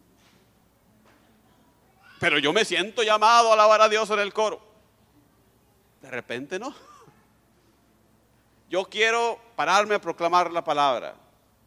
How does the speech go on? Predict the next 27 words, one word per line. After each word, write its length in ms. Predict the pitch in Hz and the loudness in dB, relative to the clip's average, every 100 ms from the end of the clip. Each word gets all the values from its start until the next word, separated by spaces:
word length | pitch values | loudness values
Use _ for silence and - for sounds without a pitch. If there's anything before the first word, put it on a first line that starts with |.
| _ | _
pero 220 | - 123 131 | -14 -12 -8
tartamudeo. 1400 | 139 135 143 139 135 135 127 127 131 139 190 156 87 - _ _ _ _ _ _ _ _ _ _ | -6 -6 -4 -4 -4 -8 -8 -8 -4 4 6 4 -2 -18 _ _ _ _ _ _ _ _ _ _
Pues 120 | 151 151 | -14 -10
de 80 | |
repente 420 | 147 147 175 180 180 | -10 -10 -12 -12 -12
Dios 180 | 175 | -10
nos 140 | 175 170 | -10 -12
está 160 | 156 | -16
llamando 360 | 165 156 160 165 | -20 -20 -20 -20
ahí. 140 | 165 - - | -20 -20 -10
Hay 140 | 156 | -10
que 100 | 156 | -10
haber 160 | 170 165 | -12 -12
un 80 | 156 | -12
discernimiento, 680 | 143 127 110 107 110 _ - | -16 -18 -18 -20 -20 _ -10
pero 200 | 143 143 | -8 -8
que 100 | 151 | -8
les 160 | 147 | -8
quede 240 | - 190 208 | -8 -6 -6
bien 160 | 208 | -6
claro, 420 | 196 170 175 160 120 _ _ | -10 -14 -14 -14 -20 _ _
hermano 240 | 107 107 | -20 -20
y 40 | 104 | -20
hermana, 300 | 101 92 82 _ _ _ _ _ | -20 -20 -20 _ _ _ _ _
todos 400 | 208 240 233 208 | 2 2 2 -4
estamos 520 | 156 - 180 185 185 | -10 -2 0 0 -4
llamados, 680 | 156 139 135 123 92 - | -8 -6 -6 -6 -14 -20